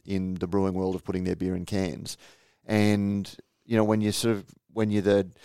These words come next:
five hundred and twelfth brewery to can your beer, um, you need a news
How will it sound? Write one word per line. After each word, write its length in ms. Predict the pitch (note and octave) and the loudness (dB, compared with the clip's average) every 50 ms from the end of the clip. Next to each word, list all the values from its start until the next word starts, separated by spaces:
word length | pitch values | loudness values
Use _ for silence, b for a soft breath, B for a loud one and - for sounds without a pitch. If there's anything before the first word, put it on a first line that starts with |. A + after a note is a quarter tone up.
| B B B B B _ | B B B B B _
five 340 | _ - B2 B2+ B2+ B2 A#2 | _ 0 4 4 4 4 4
hundred 240 | A#2+ A2 G2+ G2 F#2+ | 2 2 2 0 -2
and 80 | F#2 - | -2 -4
twelfth 360 | - - G2+ F#2 - - - | 0 0 2 2 0 -2 -2
brewery 420 | - G2+ G2 F#2+ G2 G2+ G2 F#2+ - | 0 2 4 4 4 2 2 0 -2
to 200 | - G2+ F#2+ F#2 | -2 -2 -2 -2
can 380 | - - G2+ G#2 F#2+ G2 G2 G2 | -4 -4 -2 0 2 2 0 0
your 140 | F#2+ F#2 F2+ | 0 -2 -2
beer, 460 | - G#2 G#2+ G#2+ E2 - - B2 B2+ C3 - _ - | -2 -2 0 0 0 0 -2 -6 -10 -12 -16 _ -6
um, 540 | G2 F#2+ F#2+ F#2+ F#2+ F#2+ F#2 F#2 F#2 F2 b b b b b b b b b _ _ _ | -2 0 0 0 0 0 -2 -4 -4 -6 b b b b b b b b b _ _ _
you 160 | G2+ G#2+ G#2 | -2 0 2
need 240 | G2 G2 G2 G2 G2 | 2 2 2 4 4
a 120 | G2 G2 | 2 2
news 440 | G2 G#2 A#2 D3 F#3 E3 B2 - | 2 0 0 0 0 0 0 -2